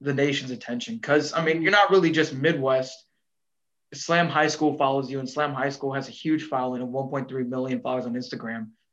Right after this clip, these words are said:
Speaker 2: Mm.
Speaker 1: and they're only following less than a thousand. You're one of them.
Speaker 2: Mm-hmm.
Speaker 1: So you've gone, you know, kinda nationwide. When do you think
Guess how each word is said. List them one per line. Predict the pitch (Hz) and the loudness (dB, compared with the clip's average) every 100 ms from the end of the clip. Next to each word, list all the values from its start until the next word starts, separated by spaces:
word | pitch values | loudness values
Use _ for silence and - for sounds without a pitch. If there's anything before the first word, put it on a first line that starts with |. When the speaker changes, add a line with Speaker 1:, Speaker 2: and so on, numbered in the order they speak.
| _ | _
Speaker 2:
Mm. | 147 139 143 | -14 -8 -6
Speaker 1:
and | 139 | 0
they're | 156 | 4
only | 160 151 143 | 4 4 2
following | 147 143 139 127 | 4 4 4 0
less | 139 | 0
than | 139 | 0
a | 131 | -2
thousand. | 127 131 131 120 | 2 2 2 0
You're | 131 | 0
one | 135 139 | 2 2
of | 135 | 0
them. | 113 113 - _ _ _ | -2 -6 -10 _ _ _
Speaker 2:
Mm-hmm. | 151 151 | -10 -10
Speaker 1:
So | 151 156 143 143 - _ | -2 2 2 2 -2 _
you've | - 165 | -4 -2
gone, | 185 180 180 175 | 4 6 6 4
you | 156 | 0
know, | 147 139 | 2 2
kinda | 156 139 | 2 4
nationwide. | 139 151 143 127 123 127 110 110 _ _ _ _ | 4 4 2 0 2 2 0 -6 _ _ _ _
When | 143 196 | 2 6
do | 220 | 8
you | 220 | 6
think | 226 196 180 - | 6 2 2 -2